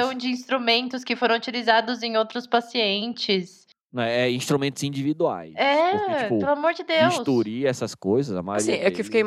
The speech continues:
Speaker 3: imaginando,
Speaker 1: é.
Speaker 3: tipo, sabe, na manicure, quando eles colocam
Speaker 1: Então,
Speaker 3: o
Speaker 1: eles
Speaker 3: alicate
Speaker 1: esterilizam, né?
Speaker 3: den-, é, dentro daquele
Speaker 1: É.
Speaker 3: esterilizador.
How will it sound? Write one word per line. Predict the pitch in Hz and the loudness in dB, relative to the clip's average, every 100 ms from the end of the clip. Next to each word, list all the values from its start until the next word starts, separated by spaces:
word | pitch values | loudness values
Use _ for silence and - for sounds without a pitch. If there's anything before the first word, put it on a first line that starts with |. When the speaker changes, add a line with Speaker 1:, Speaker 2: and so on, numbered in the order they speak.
| 214 190 | 2 0
Speaker 3:
imaginando, | 196 | -2
Speaker 1:
é. | 185 | -2
Speaker 3:
tipo, | 185 - 180 160 | -6 -2 -2 0
sabe, | 170 156 156 | 0 0 0
na | 139 | 0
manicure, | 131 123 123 - 131 127 | 0 -2 -4 0 0 0
quando | - 123 117 | -2 -4 0
eles | 117 120 - | 0 0 -4
colocam | 127 110 113 - 117 | -2 0 0 -2 -4
Speaker 1:
Então, | 107 110 _ - _ 120 | -4 -8 _ -20 _ 0
Speaker 3:
o | |
Speaker 1:
eles | 123 123 | 0 0
Speaker 3:
alicate | 131 123 156 | 0 0 0
Speaker 1:
esterilizam, | 151 117 | 0 0
né? | 107 120 - - - | -4 -8 -12 -18 -4
Speaker 3:
den-, | 127 | -2
é, | 143 143 | 2 2
dentro | 131 127 | 2 -2
daquele | 131 131 135 131 | -6 -2 -2 -2
Speaker 1:
É. | |
Speaker 3:
esterilizador. | 127 135 127 123 120 120 117 117 131 131 123 | -2 -2 0 -2 -2 0 0 0 0 -2 -4